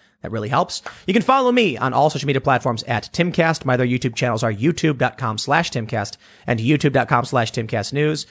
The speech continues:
This show is live Monday through Friday at eight P M. And also timcast dot com has, has a huge, massive library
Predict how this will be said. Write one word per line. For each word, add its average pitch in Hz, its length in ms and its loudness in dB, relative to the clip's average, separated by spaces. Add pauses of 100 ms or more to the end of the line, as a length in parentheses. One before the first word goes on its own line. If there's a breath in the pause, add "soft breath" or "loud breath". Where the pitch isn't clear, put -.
(200 soft breath)
This 143 160 2
show 151 160 4
is 143 100 0
live 131 220 4
Monday 139 140 0
through 131 100 -6
Friday 135 180 0
at 131 80 -4
eight 143 200 -4
P 147 160 -4
M. 143 160 0
And 131 100 0
also 143 240 2
timcast 170 440 0
dot - 120 -2
com 160 240 -2
has, 151 200 -2
has 156 180 -2
a 151 80 0
huge, 233 380 0
massive 208 440 0
library 170 760 2